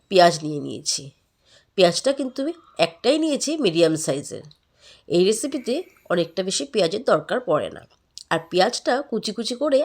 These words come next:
আবার ছোট টুকরো করে নিয়েছি। পেঁয়াজ কাটা শেষে গ্যাসে একটা কড়াই বসিয়ে দিয়েছি আর একটু বেশি পরিমাণে তেলটা দিয়ে দিয়েছি। আর পেঁয়াজগুলো এবার ছেড়ে দিব। পেঁয়াজটা কিন্তু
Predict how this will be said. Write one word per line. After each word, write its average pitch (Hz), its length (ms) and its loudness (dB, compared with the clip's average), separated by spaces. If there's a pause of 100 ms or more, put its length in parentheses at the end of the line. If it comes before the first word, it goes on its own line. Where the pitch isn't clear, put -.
আবার 170 200 0
ছোট 185 260 -6
টুকরো 170 340 -2
করে 143 240 -2
নিয়েছি। 120 480 -6 (1800)
পেঁয়াজ 170 280 4
কাটা 233 240 -2
শেষে 302 440 -2 (720)
গ্যাসে 180 400 2
একটা 240 260 -4
কড়াই 165 320 4
বসিয়ে 170 380 -4
দিয়েছি 269 440 -4 (300)
আর 196 200 2 (240)
একটু 320 300 -2
বেশি 233 260 2
পরিমাণে 233 460 -4
তেলটা 165 360 -2
দিয়ে 143 220 -4
দিয়েছি। 123 480 -10 (460)
আর 160 100 -6
পেঁয়াজগুলো 160 540 -4
এবার 233 200 2
ছেড়ে 247 260 0
দিব। 277 280 -2 (300)
পেঁয়াজটা 170 360 0
কিন্তু 226 420 -8